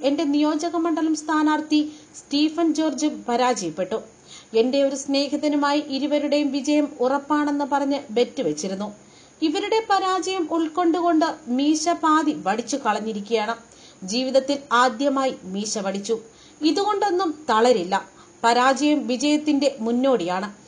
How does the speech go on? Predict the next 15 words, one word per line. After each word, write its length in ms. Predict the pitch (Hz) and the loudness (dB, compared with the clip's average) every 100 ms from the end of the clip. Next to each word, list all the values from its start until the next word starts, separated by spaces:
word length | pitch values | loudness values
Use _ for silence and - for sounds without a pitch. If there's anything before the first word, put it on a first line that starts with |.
| - - - | -20 -14 0
ഇന്ത്യയുടെ 540 | 330 349 403 415 392 - | 2 2 2 2 2 2
മുൻ 260 | 277 359 403 | 2 2 0
പ്രധാനമന്ത്രി 720 | 349 339 359 381 381 381 339 | 2 4 4 2 -2 -2 -2
പോലും 420 | 330 349 339 302 294 | 0 0 2 2 2
പരാജയപ്പെട്ടിട്ടുണ്ട്. 1200 | 277 285 294 240 160 196 196 202 202 214 - - - - - | 2 4 2 -2 -4 -6 -8 -6 -4 -4 -6 -20 -20 -14 0
പാഠം 360 | 233 254 277 277 254 | 4 4 4 2 0
ഉൾക്കൊണ്ടുകൊണ്ട് 840 | 262 262 277 262 277 285 262 269 233 | 0 0 0 2 2 0 0 -2 -2
മുന്നോട്ട് 460 | 247 262 262 208 | 0 2 0 -2
വരും. 240 | 160 175 196 - - - - - | -4 -4 -6 -14 -20 -20 -18 -2
പൊതുപ്രവർത്തനത്തിൽ 1000 | 320 339 403 403 403 415 392 381 381 339 - | 0 0 0 0 0 -2 -2 -2 -2 -6 -6
സജീവമായി 840 | - 285 254 339 370 359 349 339 - - | 0 0 2 0 0 0 2 0 -2 -8
ഉണ്ടാവും." 460 | 190 208 202 202 - - - - | -4 0 0 -2 -10 -18 -18 -6
നേരത്തെ 420 | 220 269 285 311 | 2 2 2 2
പൗലോസ് 460 | 302 294 285 311 302 285 | 2 2 2 0 0 2
കടമ്പൻകുഴി 640 | 285 277 302 302 269 311 | 2 2 2 2 0 -2